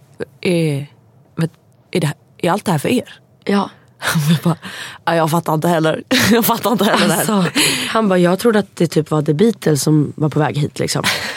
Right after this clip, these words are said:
Speaker 2: Alltså, nej, men så, det, det såg ju typ ut så.
Speaker 1: Nej, det var så mäktigt.
Speaker 2: Vi vill tacka alla på ljud och ljus. Wow. Wow.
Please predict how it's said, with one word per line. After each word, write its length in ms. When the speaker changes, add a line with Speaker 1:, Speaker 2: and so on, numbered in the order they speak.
Speaker 2:
Alltså, 200
nej, 100
men 140
så, 280
det, 160
det 200
såg 200
ju 60
typ 220
ut 120
så. 120
Speaker 1:
Nej, 120
det 60
var 80
så 100
mäktigt. 440
Speaker 2:
Vi 380
vill 280
tacka 460
alla 360
på 140
ljud 320
och 220
ljus. 420
Wow. 500
Wow. 580